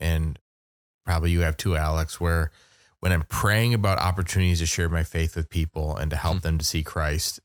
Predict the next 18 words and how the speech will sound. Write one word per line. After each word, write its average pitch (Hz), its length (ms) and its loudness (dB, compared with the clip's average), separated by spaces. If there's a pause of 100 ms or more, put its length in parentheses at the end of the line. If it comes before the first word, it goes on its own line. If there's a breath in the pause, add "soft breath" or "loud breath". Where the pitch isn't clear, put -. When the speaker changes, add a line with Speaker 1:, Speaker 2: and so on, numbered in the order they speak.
Speaker 1:
that, 85 360 0 (100)
you 95 100 2
know, 87 240 2
magically 95 680 2
God 90 100 0
Speaker 2:
Happens. 98 160 2
Speaker 1:
brings 101 220 4
those 95 120 2
people 98 280 -2
into 95 100 4
my 92 100 4
life. 113 500 0
When 95 120 2
I'm 90 140 4
not 98 240 0
praying 107 260 0
about 113 300 2
it, 135 200 0